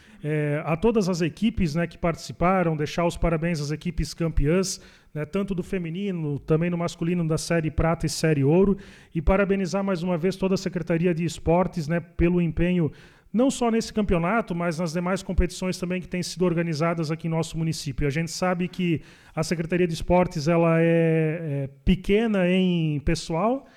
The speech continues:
né? A gente sabe que há essa limitação, mas que há um empenho muito grande para que essas competições elas possam acontecer.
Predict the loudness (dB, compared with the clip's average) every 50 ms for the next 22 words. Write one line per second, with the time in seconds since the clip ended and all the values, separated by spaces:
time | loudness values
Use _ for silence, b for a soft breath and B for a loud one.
0 | B B B B B -8 -6 -4 -2 -2 -2 -2 -4 -4 -4 -6 -6 -6 -4 -2
1 | -2 -2 -2 -2 -2 -2 -2 -2 0 -2 -4 -4 -4 -4 -2 -2 -4 -4 -4 -4
2 | -4 -2 -2 0 0 0 -2 B B B B B B -6 -2 0 2 2 2 0
3 | 0 0 2 2 4 4 4 2 2 2 4 4 4 4 2 2 2 2 0 2
4 | 2 2 0 0 0 -2 0 0 -2 -4 -4 -6 -6 -4 -2 0 0 -2 0 -2
5 | -2 -2 0 0 0 0 -2 -2 -2 -2 -2 -2 -2 -4 -2 0 -2 0 0 0
6 | -2 -2 -2 -4 -4 -6